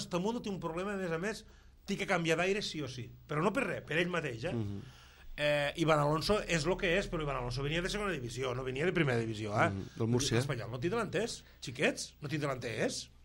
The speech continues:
Speaker 1: Vull dir, ells sabran el que fan. Me penso que n'hi havia un que jugava allí, Jonathan Soriano.
Speaker 2: Mm.
Speaker 1: No, no, el Barça ve, el tio, eh?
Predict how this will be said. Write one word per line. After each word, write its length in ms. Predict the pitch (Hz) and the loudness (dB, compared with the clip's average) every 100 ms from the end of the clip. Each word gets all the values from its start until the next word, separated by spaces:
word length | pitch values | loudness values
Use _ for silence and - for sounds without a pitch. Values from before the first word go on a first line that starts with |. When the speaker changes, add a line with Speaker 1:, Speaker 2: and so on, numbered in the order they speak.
| - - - - - - | -20 -14 -12 -12 -16 -6
Speaker 1:
Vull 100 | 147 | 0
dir, 200 | 147 120 - - - - - - - - | 0 -2 -8 -20 -20 -20 -20 -20 -18 -8
ells 160 | 139 - | -8 -6
sabran 260 | - 156 151 | -4 -2 0
el 80 | 135 | -2
que 80 | 113 | -2
fan. 280 | 147 196 - - - - - | 0 0 -4 -16 -20 -8 -2
Me 80 | |
penso 200 | 156 180 | 0 2
que 60 | 196 | 2
n'hi 60 | 185 | 2
havia 220 | 175 165 | 2 0
un 160 | 160 156 | 0 -4
que 120 | 147 | -4
jugava 220 | 147 139 | -2 -2
allí, 80 | 143 | -2
Jonathan 300 | 147 190 180 151 | -2 -4 -4 -4
Soriano. 520 | 147 139 180 180 - - - | -2 0 0 0 -6 -16 -16
Speaker 2:
Mm. 80 | 98 | -8
Speaker 1:
No, 80 | 131 | -2
no, 160 | 151 156 | 0 0
el 100 | 151 143 | 2 2
Barça 240 | 147 139 | 2 2
ve, 80 | 117 | -2
el 100 | 113 | 0
tio, 180 | 185 | 2
eh? 60 | 156 | 2